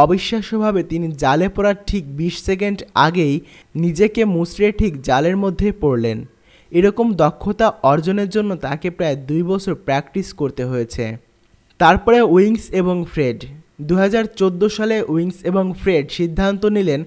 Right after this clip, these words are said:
তারা ঝাঁপিয়ে পড়বেন দুই হাজার সাতশো বিশ ফুট উপরে ব্রুজ খলিফার উপর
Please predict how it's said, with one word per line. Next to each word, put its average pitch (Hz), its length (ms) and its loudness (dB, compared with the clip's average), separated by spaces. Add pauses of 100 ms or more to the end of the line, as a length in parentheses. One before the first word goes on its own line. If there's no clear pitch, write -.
(380)
তারা 196 200 4 (120)
ঝাঁপিয়ে 170 360 2
পড়বেন 220 440 0
দুই 160 260 -2
হাজার 190 220 0 (120)
সাতশো 185 400 -2 (180)
বিশ 190 280 -4
ফুট 220 180 -4 (120)
উপরে 175 360 2 (420)
ব্রুজ 202 300 -2
খলিফার 208 520 0
উপর 170 240 -2